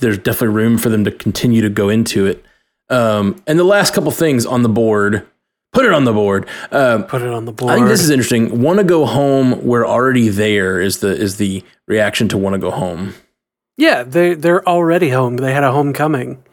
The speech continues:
Speaker 1: Right. We're already there. Uh, that, like, that's great. That means, like, maybe they mean Marvel. Maybe they mean, I don't know. I don't know what they mean there.
Speaker 2: <laughs>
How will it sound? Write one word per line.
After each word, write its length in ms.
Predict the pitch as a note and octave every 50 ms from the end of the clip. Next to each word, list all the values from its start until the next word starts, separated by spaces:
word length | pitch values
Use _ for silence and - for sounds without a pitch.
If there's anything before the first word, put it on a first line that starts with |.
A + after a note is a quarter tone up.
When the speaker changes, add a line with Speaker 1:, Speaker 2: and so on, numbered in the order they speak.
| _ _ _ - - - - - -
Speaker 1:
Right. 680 | C#3 D3 D#3 D#3 C#3+ B2 A#2 A#2 - - - - - - -
We're 120 | C3+ A#2+
already 180 | A#2+ B2+ D3 D3
there. 400 | B2+ C3 A#2+ A#2 A#2 B2 B2+ C3 C3+
Uh, 120 | B2 B2
that, 260 | A#2+ A#2+ C3+ A#2+ C3+
like, 220 | B2+ C3 B2 A#2 A#2
that's 380 | A#2 A2+ A#2+ A2+ - - -
great. 360 | B2+ C3+ C#3 C3 A#2+ B2 A#2+
That 140 | B2 B2 A#2
means, 480 | A#2+ A#2+ A#2+ A#2 A2+ G#2+ - - - _ _ _ _ _ _ _ _ _ _ _ _ _ _ _ _ -
like, 320 | - G#2+ G#2+ G#2 - - -
maybe 280 | A2 A2+ A#2 A#2+ B2+
they 120 | B2 B2+ B2
mean 200 | A#2+ A#2+ A#2 A#2
Marvel. 600 | C3 F3 G3 F#3+ E3 E3+ E3+ E3 D#3 D3 D3+ - _ -
Maybe 280 | - B2+ B2+ B2+ B2 A#2+
they 140 | A#2+ A#2
mean, 640 | A2+ A#2 A#2+ A#2 A#2 A2+ A2 A2 G#2+ G#2 G#2 G#2 F#2+
I 100 | - G#2+ G2+
don't 140 | G2 G2
know. 200 | A2+ B2 A2+ - -
I 20 | -
don't 80 | G#2+ G#2+
know 60 | A2
what 120 | A#2+ B2
they 100 | B2 G#2+ F#2+
mean 200 | F#2+ F#2 F#2 F#2
there. 240 | F#2 F#2 G2+ G2 - - - - - - -
Speaker 2:
<laughs> 60 | -